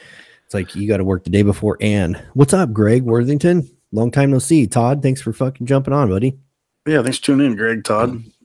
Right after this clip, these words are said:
Speaker 2: Brian again. Thank you.
Speaker 1: Todd's our other brother, brother from a mother.
Speaker 2: Hey, bump your volume up a little bit, bro.
Speaker 1: Larry Reeves, welcome. Is that better?
Speaker 2: Yeah. Who?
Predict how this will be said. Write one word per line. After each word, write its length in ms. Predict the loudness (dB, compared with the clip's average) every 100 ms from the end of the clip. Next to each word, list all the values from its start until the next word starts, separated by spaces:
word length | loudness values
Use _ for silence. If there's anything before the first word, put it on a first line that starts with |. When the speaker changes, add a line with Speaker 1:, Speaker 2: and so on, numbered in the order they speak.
| _ _ _
Speaker 2:
Brian 320 | -8 -6 -4
again. 380 | -6 -6 -6 -8 -8
Thank 200 | -8 -4
you. 280 | -2 -2 -6 _ _ _ _ _ -12 -4
Speaker 1:
Todd's 260 | 0 2 4
our 240 | 2 0 -2
other 220 | 0 2
brother, 260 | 2 4 4
brother 260 | 2 0
from 200 | 0 -2
a 40 | -2
mother. 360 | -2 -2 -4 -6 -20 _ -20 -20 -20 _
Speaker 2:
Hey, 80 | -2
bump 240 | 2 0 0
your 100 | 0
volume 300 | 2 2 -2
up 160 | -6
a 40 | -8
little 160 | -10
bit, 180 | -8 -10
bro. 400 | -6 -6 -6 -8 -14 -20 -20 _ _ _ _ _ _ _ _ _ _ -10
Speaker 1:
Larry 260 | 0 4 6
Reeves, 460 | 4 4 2 0 -2
welcome. 460 | -2 0 0 -2 -8 _ _
Is 80 | -6
that 120 | -4
better? 280 | -2 -2 -4 -8 _ _ _ _ _
Speaker 2:
Yeah. 240 | -8 -8 -8 -18 _ _ _ _ 2
Who? 200 | 4 4